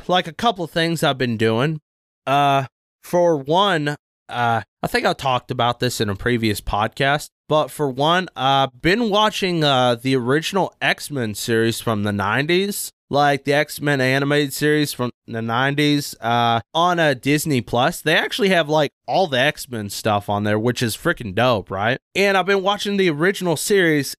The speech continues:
and I've almost watched every single episode, right, of X-Men animated series. And man, that,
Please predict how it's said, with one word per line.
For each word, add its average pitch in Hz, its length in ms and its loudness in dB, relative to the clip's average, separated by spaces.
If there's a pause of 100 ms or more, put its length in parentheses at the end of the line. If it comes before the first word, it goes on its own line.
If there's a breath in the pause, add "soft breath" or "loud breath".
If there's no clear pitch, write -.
(120)
and 170 400 0 (100)
I've 202 380 0 (220)
almost 190 480 0
watched 160 400 0 (100)
every 202 400 0
single 180 460 0
episode, 113 680 -4 (140)
right, 143 340 0
of 123 260 -6
X-Men 139 420 -2
animated 120 500 2
series. 107 520 -4 (500)
And 147 140 -4
man, 190 420 2
that, 233 240 0